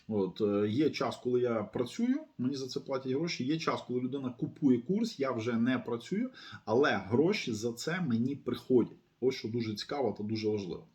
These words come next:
М. Також є грошові потоки. Наприклад, є якийсь бізнес, він працює, так, от, ну, або, наприклад, як сказати, ви відкрили магазин, магазин працює, дає прибуток, ви отримуєте. Тобто ваше завдання — знайти місце, де можна відкрити магазин,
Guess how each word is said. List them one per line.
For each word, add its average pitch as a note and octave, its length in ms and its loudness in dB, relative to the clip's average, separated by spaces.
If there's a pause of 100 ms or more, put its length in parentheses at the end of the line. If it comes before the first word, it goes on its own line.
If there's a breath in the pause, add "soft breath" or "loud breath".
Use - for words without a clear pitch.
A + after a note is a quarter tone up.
М. G#2 160 -4 (540 loud breath)
Також - 400 2
є F3+ 120 6
грошові D3 380 2
потоки. C#3+ 540 2 (800)
Наприклад, A2+ 400 0
є C3 80 4
якийсь B2+ 240 0
бізнес, F3 460 -2
він C3 140 -4
працює, D#3+ 600 -2 (120)
так, C#3 240 -2
от, G3+ 140 -2
ну, G3 140 2
або, B2 180 4
наприклад, A#2+ 420 2
як G#2 140 -2
сказати, G2 300 -6
ви G#2 200 2
відкрили A2+ 360 4
магазин, G2+ 440 2
магазин A#2 360 0
працює, G#3 400 -2
дає A#2+ 260 2
прибуток, B2 540 -2
ви B2+ 120 4
отримуєте. G#2 460 -2 (340 soft breath)
Тобто A#2+ 260 -6
ваше D#3+ 300 2
завдання — F3+ 600 -2 (300 loud breath)
знайти B2+ 460 2
місце, F3+ 440 2
де C3 200 2
можна A2 460 -4
відкрити A#2 520 4
магазин, C3 560 0